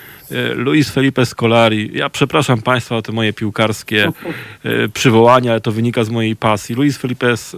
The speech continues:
Speaker 1: Scolari mawiał tak: „Mata, mata, życie albo śmierć”. I trzeba było właśnie tak zagrać.
Speaker 2: Dokładnie.
Speaker 1: Trzaskowski powinien tak zagrać: „Mata, mata, życie albo śmierć”.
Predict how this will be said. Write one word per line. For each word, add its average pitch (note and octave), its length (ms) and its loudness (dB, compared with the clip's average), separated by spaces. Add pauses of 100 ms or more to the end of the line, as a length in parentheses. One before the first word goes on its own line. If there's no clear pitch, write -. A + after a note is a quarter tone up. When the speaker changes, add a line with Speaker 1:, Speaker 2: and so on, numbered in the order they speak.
Speaker 1:
Scolari A#2+ 500 0 (380)
mawiał A#2+ 280 2
tak: G#2 260 0
„Mata, E3 580 6
mata, D3+ 540 2
życie C3+ 440 -2
albo A#2 220 -2
śmierć”. A#2+ 560 0
I A2+ 60 -6
trzeba C3+ 240 0
było C#3+ 220 0
właśnie E3+ 400 0
tak E3 220 0
zagrać. E3 480 2 (260)
Speaker 2:
Dokładnie. C#3+ 480 2
Speaker 1:
Trzaskowski F#3 480 2
powinien F3+ 240 -2
tak F#3 220 4
zagrać: F3 360 2
„Mata, G#3+ 480 4
mata, G#3 520 2
życie G3 340 -4
albo F#3+ 220 -2
śmierć”. F3 680 -4